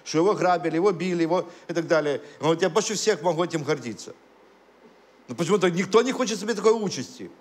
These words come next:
Ты спокойно идёшь с Иерусалима после молитвы, тебя бьют.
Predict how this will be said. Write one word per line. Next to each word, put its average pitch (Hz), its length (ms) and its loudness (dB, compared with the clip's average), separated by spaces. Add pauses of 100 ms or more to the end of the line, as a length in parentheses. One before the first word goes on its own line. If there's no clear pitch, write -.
(800)
Ты 180 80 -2
спокойно 208 560 2
идёшь 185 260 2
с - 80 -2
Иерусалима 170 560 2
после 214 280 0
молитвы, 214 400 0
тебя 214 200 2
бьют. 190 340 -2